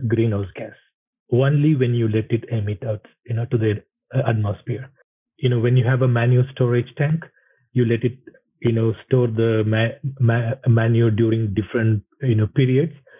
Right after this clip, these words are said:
You emit methane that is dangerous to the environment. But when we collect them using a controlled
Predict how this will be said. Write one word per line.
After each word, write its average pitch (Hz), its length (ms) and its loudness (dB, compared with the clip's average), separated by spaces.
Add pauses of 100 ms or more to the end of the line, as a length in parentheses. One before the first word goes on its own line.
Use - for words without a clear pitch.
(280)
You 139 180 2
emit 160 400 2
methane 123 640 0 (240)
that 135 200 0
is 143 240 2
dangerous 113 460 -2
to 120 60 0
the 117 160 -2
environment. 98 540 -2 (600)
But 117 180 0
when 160 220 2
we 226 320 -2
collect 117 440 0
them 101 260 -6
using 117 360 0
a 98 40 -2
controlled 120 640 -2